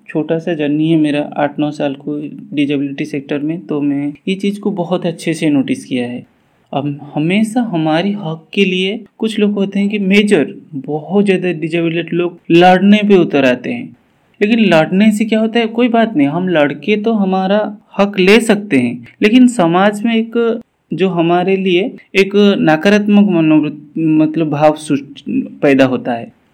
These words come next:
तो उसमें हम अगर simply अपना बात रख पाए और सबके साथ संपर्क रख के चले तो अच्छा रहेगा। आज के लिए मेरी story में इतना ही,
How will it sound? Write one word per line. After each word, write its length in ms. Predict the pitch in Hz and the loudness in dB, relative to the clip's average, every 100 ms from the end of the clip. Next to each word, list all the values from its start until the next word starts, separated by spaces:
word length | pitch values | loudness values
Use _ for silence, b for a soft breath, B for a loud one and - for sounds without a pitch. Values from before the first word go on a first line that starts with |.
| _ _ | _ _
तो 100 | 208 214 | 0 0
उसमें 400 | 202 180 - 226 | 0 -4 -2 0
हम 280 | 226 208 208 | 2 2 2
अगर 320 | 208 208 220 | 2 2 0
simply 920 | 214 - 165 160 160 180 185 156 151 - - _ _ - | 0 0 0 0 -4 0 2 2 -2 -6 -14 _ _ -8
अपना 420 | 151 - 175 185 | -8 -6 -8 -6
बात 300 | 180 190 190 | -2 -4 -2
रख 220 | 202 202 - | -4 -4 -4
पाए 280 | 208 220 - - _ _ | -4 -4 -6 -14 _ _
और 140 | - 156 | -10 -8
सबके 360 | - 139 - | -8 -8 -8
साथ 200 | 165 180 | -6 -6
संपर्क 580 | 175 - 139 131 143 127 | -6 -4 -2 0 -2 -4
रख 220 | 127 123 - | -4 -6 -6
के 120 | 127 | -6
चले 340 | - 120 117 - _ _ - | -6 -8 -10 -18 _ _ -4
तो 60 | 208 | -2
अच्छा 340 | 196 202 135 | -2 -4 -4
रहेगा। 460 | 127 117 117 131 - _ - | -2 -4 -8 -14 -18 _ 0
आज 200 | 139 - | 0 0
के 140 | 160 | -4
लिए 160 | 147 160 | -2 -2
मेरी 260 | 147 147 | 0 -2
story 320 | 147 143 139 | -4 -2 0
में 160 | 147 151 | 0 -2
इतना 300 | - 139 139 | -2 0 0
ही, 180 | 175 | -2